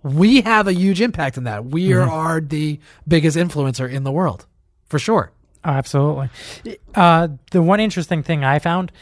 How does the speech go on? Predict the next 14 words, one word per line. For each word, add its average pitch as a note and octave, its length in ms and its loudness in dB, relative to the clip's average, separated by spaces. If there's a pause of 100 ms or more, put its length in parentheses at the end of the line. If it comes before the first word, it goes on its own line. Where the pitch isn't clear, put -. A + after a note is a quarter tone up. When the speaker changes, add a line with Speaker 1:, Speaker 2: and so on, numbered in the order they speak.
(220)
Speaker 2:
was D3+ 240 4
that D3+ 240 4
in D3 340 0
twenty D#3+ 300 -2
twelve, D#3 380 0
Obama D#3 480 0
had C3 580 4 (400)
authorized B2 720 2 (240)
sixteen D3 800 -4
people A#2 480 -2
in G#2+ 80 -4
Yemen G#2+ 400 -2
to A#2 160 -8
be, G#2+ 240 -6